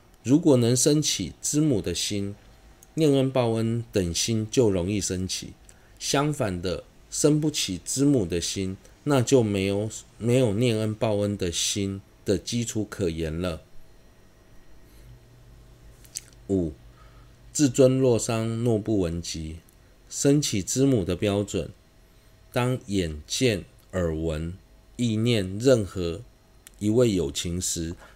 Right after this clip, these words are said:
当下就与对面今生的母亲一样，内心自然有限，涌现对方就是我的具恩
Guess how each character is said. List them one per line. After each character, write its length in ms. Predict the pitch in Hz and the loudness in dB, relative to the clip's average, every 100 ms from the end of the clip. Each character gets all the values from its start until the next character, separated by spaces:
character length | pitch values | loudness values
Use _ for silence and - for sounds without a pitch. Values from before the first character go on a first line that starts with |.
| - | -8
当 240 | - 120 123 | -2 0 0
下 400 | - 131 107 87 - - _ _ _ _ - - - _ - - | -2 -2 -4 -6 -16 -20 _ _ _ _ -20 -20 -20 _ -20 -18
就 420 | - 139 113 78 - | 0 4 4 0 -6
与 240 | - 90 73 - - - - - - - - - | -6 -6 -8 -14 -20 -20 -20 -20 -20 -20 -20 -2
对 180 | 143 123 | 2 4
面 320 | 117 127 110 | 4 2 0
今 280 | 101 123 117 | 0 0 2
生 200 | - 123 | 2 2
的 80 | 117 | 2
母 220 | 98 78 | 0 -4
亲 260 | 80 101 98 | -4 -2 -2
一 180 | 82 | -2
样， 260 | 85 87 76 - - - | -4 -4 -6 -14 -20 -4
内 200 | 139 127 | 2 2
心 280 | 110 127 123 | 2 0 -2
自 160 | 123 120 | -2 -2
然 180 | 98 | 0
有 220 | 104 87 76 | 0 -2 -4
限， 360 | - 117 92 - - - _ _ _ - - - - - - - - - - - | -4 -2 -4 -6 -20 -20 _ _ _ -20 -20 -20 -20 -20 -20 -20 -20 -20 -20 -10
涌 280 | 107 101 90 | 0 2 2
现 400 | 87 - 127 95 - - | -2 2 2 0 -6 -2
对 180 | - 123 | 2 4
方 320 | 110 113 120 | 2 -2 -2
就 180 | 113 123 | 0 0
是 160 | 101 120 | 0 -2
我 180 | 95 | -2
的 200 | 78 85 78 - - | -4 -6 -8 -14 -10
具 240 | - 113 | -6 -4
恩 260 | 85 104 | -2 -4